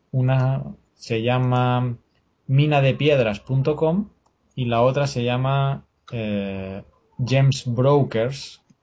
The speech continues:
que ahí don-, es donde se dedican a comprar y vender minerales, y es donde te estoy leyendo esto, ¿no?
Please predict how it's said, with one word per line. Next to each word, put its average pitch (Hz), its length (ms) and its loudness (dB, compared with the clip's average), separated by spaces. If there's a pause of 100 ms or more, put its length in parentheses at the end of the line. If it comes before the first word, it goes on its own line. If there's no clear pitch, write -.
(200)
que 110 120 -6
ahí 120 280 0
don-, 117 420 0 (180)
es 117 200 -4
donde 104 840 0
se 107 180 -8
dedican 113 340 0
a 113 100 0
comprar 110 360 0
y 110 80 -2
vender 107 380 -2
minerales, 110 880 -4 (160)
y 117 140 -2
es 104 80 -4
donde 107 360 0
te 104 80 -6
estoy 107 220 -4
leyendo 104 400 2
esto, 113 240 -6
¿no? 131 240 -4